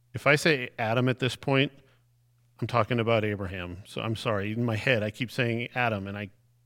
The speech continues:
I'm almost on the verge of saying it out loud, so don't get confused. I probably confused you more just by saying that. Um,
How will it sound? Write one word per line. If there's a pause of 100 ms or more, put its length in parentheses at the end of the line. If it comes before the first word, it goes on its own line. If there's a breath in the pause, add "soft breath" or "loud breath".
(120)
I'm
almost
on
the
verge
of
saying
it
out
loud,
so (420)
don't
get
confused. (2000 soft breath)
I
probably
confused
you
more
just
by
saying
that. (760 loud breath)
Um,